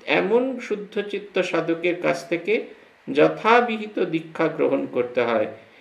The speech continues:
এবং তার প্রতি পূর্ণ শ্রদ্ধা, বিশ্বাস রেখে তার উপদেশ মতো সাধন ভজন করলে আশু সিদ্ধি লাভ হয়। এই সাধন ভজনের যে গুরু, দীক্ষার যে পদ্ধতি, এটা গুরু পরম্পরায় হয়।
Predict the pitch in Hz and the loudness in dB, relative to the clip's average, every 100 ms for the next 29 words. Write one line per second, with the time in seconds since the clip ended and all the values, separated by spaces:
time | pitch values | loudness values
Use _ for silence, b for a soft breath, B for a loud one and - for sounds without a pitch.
0 | B - 165 196 190 185 190 202 226 220 | B 2 4 4 2 6 6 6 -2 -6
1 | 233 220 220 226 214 185 156 - 214 220 | -6 -8 -6 -4 -4 -4 -4 -2 -4 -4
2 | - - 160 147 170 - 220 208 - 160 | -10 0 0 2 -4 -4 -4 -4 -6 -8
3 | - 202 - B B B B - 170 196 | 0 0 0 B B B B 0 4 4
4 | 226 - 180 175 165 156 160 135 - 208 | 4 2 0 2 2 2 -2 -6 -4 -4
5 | - - - 139 139 131 131 127 170 170 | -4 -4 -4 -4 -4 -4 -4 -4 -4 -2
6 | 117 123 - B B B B 160 160 160 | -2 -4 -4 B B B B 0 2 0
7 | 208 247 - 269 - - 131 127 139 139 | -6 -6 -6 -8 -12 -14 -8 -2 -2 -2
8 | - 180 147 107 - - _ _ _ _ | 0 4 4 2 -6 -18 _ _ _ _
9 | _ _ _ - - B B B B B | _ _ _ -20 -20 B B B B B
10 | B 202 208 208 202 254 262 247 247 269 | B 4 6 4 8 8 8 4 4 6
11 | 277 - 214 180 185 180 180 165 156 185 | 4 2 -2 2 0 2 2 0 -2 -4
12 | - - 240 233 208 185 185 180 185 185 | -4 4 4 4 2 4 2 2 0 0
13 | 233 220 180 220 226 220 151 139 135 135 | 2 0 0 -2 2 4 6 4 2 4
14 | 117 107 - - 104 82 | 6 4 2 0 -4 -4